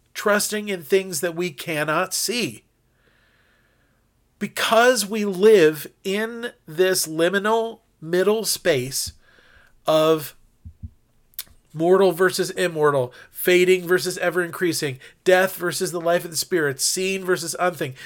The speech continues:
unseen, tempor-, temporary versus eternal, veiled versus face to face. The only way to walk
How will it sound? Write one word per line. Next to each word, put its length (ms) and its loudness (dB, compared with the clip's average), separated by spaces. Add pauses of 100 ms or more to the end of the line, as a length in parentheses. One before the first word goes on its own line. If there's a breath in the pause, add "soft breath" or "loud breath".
(400 loud breath)
unseen, 440 -4
tempor-, 680 0 (140)
temporary 440 2
versus 380 0
eternal, 540 -4
veiled 500 2
versus 300 -6
face 240 -6
to 100 -12
face. 320 -8 (520 loud breath)
The 180 -2
only 340 0
way 320 4
to 160 -6
walk 460 4